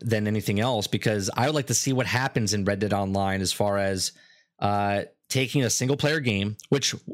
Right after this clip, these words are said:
mind you, Red Dead could charge a hundred dollars for this game, and it would still be undercutting themselves for this masterpiece they've created. Okay,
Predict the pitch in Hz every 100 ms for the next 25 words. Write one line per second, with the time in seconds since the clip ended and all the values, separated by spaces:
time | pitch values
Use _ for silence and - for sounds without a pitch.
0 | - _ _ _ 127 147 156 123 113 110
1 | 139 127 131 117 107 - - _ _ _
2 | _ _ 185 156 170 143 120 135 107 104
3 | 98 87 - - _ _ _ _ _ _
4 | - 113 104 - 101 85 82 - _ -
5 | 113 110 104 - 127 120 110 - 120 120
6 | - 107 101 95 - 101 87 85 - -
7 | - _ _ - 113 101 113 110 - 104
8 | 107 95 95 - 101 95 85 82 - -
9 | - 113 110 110 98